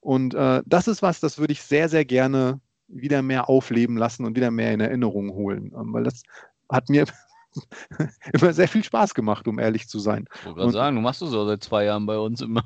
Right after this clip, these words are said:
Speaker 2: <laughs>
Speaker 1: Ja, ja, ja, ja. Ich sag ja, also, d-, das ist schon Teil der Tradition, aber dieses Jahr ist es dann, weil, ne, beruflich dann da was war und so weiter und so fort,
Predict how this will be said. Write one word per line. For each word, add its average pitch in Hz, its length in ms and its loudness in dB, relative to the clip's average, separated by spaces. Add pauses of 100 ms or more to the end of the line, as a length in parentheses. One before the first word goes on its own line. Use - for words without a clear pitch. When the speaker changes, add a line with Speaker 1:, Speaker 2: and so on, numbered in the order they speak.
Speaker 2:
<laughs> - 380 -4
Speaker 1:
Ja, 262 180 4
ja, 359 200 10
ja, 349 140 8
ja. 330 280 4
Ich - 120 2
sag 262 180 4
ja, 262 120 4
also, 151 180 -2
d-, 147 240 -4
das 165 160 0
ist 247 120 -8
schon 311 180 -2
Teil 220 380 -4
der 226 140 0
Tradition, 214 760 -4
aber 170 200 0
dieses 208 320 -6
Jahr 202 160 2
ist 175 80 -2
es 170 100 -8
dann, 151 420 -4
weil, 143 220 -6
ne, 160 140 -4
beruflich 160 520 -4
dann 160 140 4
da 151 140 4
was 143 200 -2
war 151 300 4
und 135 140 -2
so 135 100 -2
weiter 147 260 0
und 139 100 -4
so 135 80 -4
fort, 151 300 0